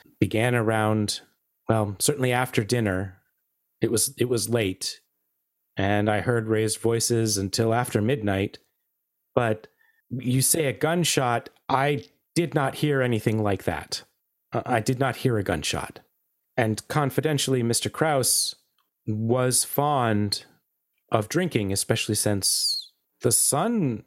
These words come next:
when the sun goes down, he tended to partake, and he sort of motions to one of the windows in here, and you can see the sun going down.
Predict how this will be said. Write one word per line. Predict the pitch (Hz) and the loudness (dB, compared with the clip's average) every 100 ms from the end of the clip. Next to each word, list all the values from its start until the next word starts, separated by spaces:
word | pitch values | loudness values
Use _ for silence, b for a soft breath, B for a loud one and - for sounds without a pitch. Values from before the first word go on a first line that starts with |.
| - | -2
when | 123 139 | 0 2
the | 127 | 2
sun | - 190 196 | 2 0 0
goes | 123 101 | 0 0
down, | 120 110 107 104 98 - | 0 2 2 0 -4 -6
he | 113 | -4
tended | 110 117 110 104 101 107 95 - | 0 2 2 0 0 -2 -4 -4
to | - 113 104 98 92 B B B B B B B B B B - | -2 0 0 0 -4 B B B B B B B B B B -2
partake, | 110 - 180 214 - | 0 0 0 0 -2
and | 98 | -2
he | 92 | 0
sort | 123 110 | 0 0
of | 87 | 0
motions | 107 107 - 101 101 - | 0 0 0 0 2 0
to | - 101 95 95 92 - _ - - | 0 0 2 0 -2 -8 _ -20 -6
one | 95 104 107 | -2 2 2
of | 107 | 0
the | 113 | 0
windows | 110 180 165 131 107 | 0 0 2 0 2
in | 104 | 0
here, | 90 101 98 | 0 2 2
and | 101 | 2
you | 95 | 0
can | - 95 | -2 -2
see | - 110 | 0 0
the | 98 | 0
sun | - 120 110 101 | 0 0 -2 -2
going | 98 104 95 92 | 0 0 -2 -2
down. | 87 113 104 82 82 98 | -2 0 0 -2 -6 -8